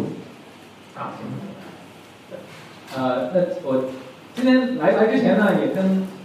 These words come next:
也问了一下这个组织的各个，就是司仪的很多助理中的应该是某一位了。然后他就说：“哎，其实随便讲什么都行，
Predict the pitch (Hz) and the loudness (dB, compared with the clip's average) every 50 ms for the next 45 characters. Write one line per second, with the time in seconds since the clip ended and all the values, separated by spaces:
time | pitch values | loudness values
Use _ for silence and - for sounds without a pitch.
0 | - - 254 - 240 226 196 170 - 170 160 165 156 160 156 - 151 143 123 - | -8 -6 -2 2 2 2 2 2 -2 -2 -2 0 0 0 0 -2 -6 -8 -10 -10
1 | - 160 170 165 156 156 - - - 139 139 139 - - - 139 139 135 - - | -8 -4 0 0 0 0 0 0 -2 -2 -2 -4 -6 -8 -10 -12 -12 -12 -12 -10
2 | 175 180 165 151 143 139 135 135 - - - - 139 - 165 - - - - 127 | -6 -4 -2 0 0 2 2 0 0 -2 -6 -8 -8 -8 -8 -8 -8 -6 -6 -6
3 | 127 131 120 113 - - 117 120 131 127 117 - - - - - 139 139 - - | -4 -2 -2 -2 -2 -2 -4 -6 -6 -6 -8 -8 -8 -8 -8 -6 -4 -4 -4 -6
4 | - - - - - - - - - - - 135 135 139 151 143 139 123 - - | -8 -10 -12 -10 -10 -12 -12 -12 -16 -14 -12 -10 -6 -4 -2 -2 -2 -2 -4 -6
5 | - - - - - - 214 220 - 208 214 208 202 202 208 - 160 156 - 226 | -12 -14 -16 -16 -12 -6 -4 -4 -2 0 2 4 4 4 2 0 -2 -4 -2 -2
6 | 233 - 214 233 - - 120 - - - 156 165 160 151 - - 120 | -4 -2 -2 -2 -2 -2 -4 -6 -6 -4 -2 0 0 0 -2 -6 -6